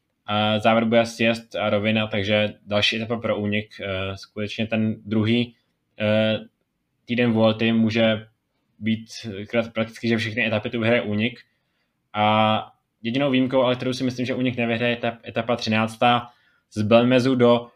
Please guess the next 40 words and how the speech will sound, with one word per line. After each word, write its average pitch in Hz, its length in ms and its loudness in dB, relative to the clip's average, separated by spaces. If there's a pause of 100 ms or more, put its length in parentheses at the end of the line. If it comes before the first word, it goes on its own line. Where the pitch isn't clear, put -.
(120)
Villanueva 123 600 4
de 107 140 0
Serena 127 600 0
na 110 100 -2
dvě 110 180 0
stě 113 180 -2
tři 117 180 -6
celá 110 220 0
sedm 120 220 -4
kilometrů, 117 520 -4
a 107 60 -6
to 113 120 -6
by 113 80 -2
mělo 113 220 2
být, 117 380 -2
ačkoliv 127 420 -2
je 123 60 -4
to 127 100 -2
trochu 120 260 -4
zvlněné, 110 420 0 (400)
tradiční 123 420 -2
hromadný 117 320 2
sprint, 113 480 -4
eh, 101 400 -6
další 117 380 0
na 110 80 2
Vueltě, 107 500 0 (600)
takže 110 260 0
ty 113 120 -2
sprinteři 110 480 -4
asi 101 260 -6
hlavní, 107 400 0
já, 95 140 0
Fabio 110 440 0
Kobsen 110 440 -6
a 101 140 -2
Jasper 104 280 -2
Philipsen 104 580 -6 (400)
a 104 320 0
o 104 360 2